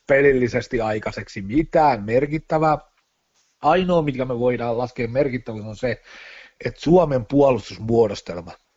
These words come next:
niin se oli kyllä valmennettu viimeisen päälle tikki. Tanskahan ei saanut, kun oikeastaan sen rankkarin lisäksi niille ei ollut yhtään semmoista niin kuin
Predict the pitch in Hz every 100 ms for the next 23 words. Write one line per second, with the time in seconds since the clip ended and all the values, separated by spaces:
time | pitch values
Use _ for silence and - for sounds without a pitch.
0 | _ _ _ _ _ _ - 123 120 -
1 | - - 165 165 139 120 127 123 120 120
2 | 120 113 107 104 - 107 143 143 120 107
3 | 98 90 92 85 - - 85 _ - -
4 | - _ _ _ _ _ _ _ _ _
5 | - 160 170 - 135 139 151 151 165 165
6 | 156 139 123 - - - - - 147 160
7 | 151 - 147 147 139 196 180 - 123 117
8 | 139 135 - 123 113 110 117 - - 220
9 | - - 110 104 123 120 123 - 104 107
10 | 117